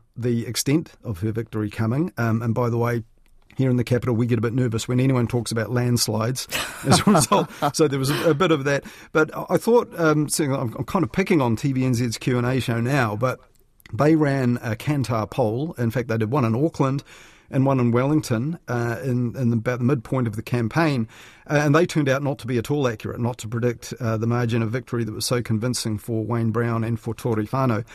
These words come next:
And I'm a bit conflicted about this because, um, when Q and A did their scientific poll, commissioned Kantar, the pollsters, uh, to do it for them, they had, uh, Wellington, uh, or rather a Labor M P here in Wellington, Paul Eagle,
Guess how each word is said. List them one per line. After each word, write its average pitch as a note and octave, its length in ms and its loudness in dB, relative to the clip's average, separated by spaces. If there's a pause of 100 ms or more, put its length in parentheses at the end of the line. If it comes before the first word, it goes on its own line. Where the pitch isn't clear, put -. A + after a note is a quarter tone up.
(380)
And C#3+ 220 4 (800)
I'm F3+ 160 2
a - 20 -2
bit E3 180 -6
conflicted E3 480 2
about A2 280 -4
this A2 180 -4
because, B2+ 540 0 (100)
um, B2+ 340 0 (600)
when C#3+ 380 2 (640)
Q G#3+ 200 2
and F3+ 100 4
A D#3 140 2
did B2+ 140 0
their A#2 120 2
scientific D#3+ 580 0
poll, A#2 340 -2 (160)
commissioned C3+ 420 -2
Kantar, B2 640 -2
the G#2+ 80 -8
pollsters, A#2+ 760 -4
uh, A2 240 -4
to - 120 -6
do A2 100 -2
it F#2+ 80 -6
for A2+ 160 0
them, A#2 120 0 (260)
they D3 160 6
had, C3 340 0 (120)
uh, C3 340 -2
Wellington, B2+ 800 0 (100)
uh, A#2 300 -2 (360)
or B2 140 0
rather A#2+ 460 -2
a B2 60 -8
Labor B2+ 280 0
M A#2+ 200 -2
P A#2+ 180 0
here B2+ 240 0
in A#2+ 80 0
Wellington, A#2+ 400 0
Paul B2 300 -2
Eagle, D3+ 420 2